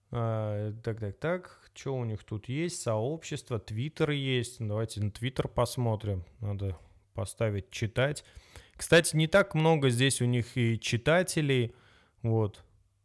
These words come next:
Vibes рада сообщить об итогах года. Ключевые проекты. Вот. Вы прикиньте, это топовая компания России, которая с-, для всей России фигарит всякие разные проекты.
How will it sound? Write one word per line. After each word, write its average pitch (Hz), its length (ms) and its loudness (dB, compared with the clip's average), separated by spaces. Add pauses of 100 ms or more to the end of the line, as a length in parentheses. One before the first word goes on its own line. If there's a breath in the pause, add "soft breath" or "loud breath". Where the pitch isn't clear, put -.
(400 soft breath)
Vibes 175 460 6
рада 143 320 4
сообщить 135 600 4
об 147 300 0
итогах 135 440 2
года. 113 360 0
Ключевые 156 560 0
проекты. 120 600 2
Вот. 101 380 -2 (1500 soft breath)
Вы 151 140 2
прикиньте, 220 560 0
это 147 160 0
топовая 170 680 2
компания 147 1120 4
России, 135 840 2 (680)
которая 160 880 4
с-, 107 100 -2
для 127 220 4
всей 196 280 2
России 143 680 4
фигарит 147 680 4
всякие 139 440 2
разные 131 420 6
проекты. 139 800 4